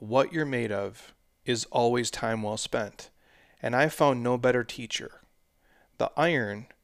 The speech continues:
had taught me how to live." Life is capable of driving you out of your mind. I think we can all agree to that. The way it all comes down these days, it's some kind of miracle if you're not insane.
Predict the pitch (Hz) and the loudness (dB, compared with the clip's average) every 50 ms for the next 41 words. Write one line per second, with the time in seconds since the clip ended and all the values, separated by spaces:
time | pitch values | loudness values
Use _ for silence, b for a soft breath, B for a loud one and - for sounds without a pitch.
0 | _ _ _ _ _ _ _ - - 117 110 - - 143 135 131 135 135 127 113 | _ _ _ _ _ _ _ -4 -4 -4 -4 0 4 6 6 6 4 0 -4 -6
1 | - - 120 113 107 - - 110 107 104 107 98 - - - - - _ _ _ | -2 0 0 0 0 -2 -6 -6 -4 -4 -6 -6 -8 -12 -18 -20 -20 _ _ _
2 | _ _ b b b b b b b b b b b - 120 131 160 190 - 208 | _ _ b b b b b b b b b b b 2 4 4 4 4 0 -2
3 | 170 - - - 147 139 135 - - 123 120 117 117 110 113 110 110 - - 117 | -4 -4 -2 -2 -2 -2 -2 -2 -2 0 2 2 2 0 -2 -6 -6 -2 0 2
4 | 120 123 120 123 123 123 123 120 123 - - 123 117 113 110 117 110 107 107 104 | 2 2 0 -2 -4 -4 -4 -6 -6 -2 0 0 0 0 0 -4 -6 -4 -4 -4
5 | 101 98 - - - - - - - - - 120 104 - 110 104 - - 107 101 | -6 -6 -10 -14 -18 -20 -20 -20 -20 -14 -12 -10 -10 -8 -10 -10 -10 -12 -12 -12
6 | - 107 104 104 104 104 - - - 110 104 - - - _ _ - 113 107 101 | -10 -10 -8 -8 -8 -8 -10 -8 -8 -10 -10 -10 -14 -20 _ _ -10 -6 -4 -4
7 | 98 - - - b b b b b b b b b b b b b b b b | -4 -6 -8 -14 b b b b b b b b b b b b b b b b
8 | _ - 110 117 147 165 170 165 160 165 160 - 156 143 123 117 127 120 123 123 | _ -2 2 4 6 6 8 8 8 6 6 2 -2 -6 -2 0 2 2 2 2
9 | 120 117 113 104 110 113 107 101 87 87 - - - B B B B B B B | 2 0 -4 -4 -4 -4 -2 -2 -4 -6 -8 -10 -10 B B B B B B B
10 | B B B - 113 107 - - 160 143 165 156 - 160 156 135 117 120 127 131 | B B B -4 -2 0 4 6 6 6 4 2 0 0 2 2 0 2 4 4
11 | 123 110 - - 107 98 104 - - - 117 - - 123 110 110 113 113 117 110 | 4 4 2 -2 -4 -4 -4 -6 -6 -6 -6 -4 -4 -4 -2 2 2 2 2 2
12 | 104 104 - - 120 110 101 101 - | 0 -2 -4 -4 -4 -4 -6 -10 -14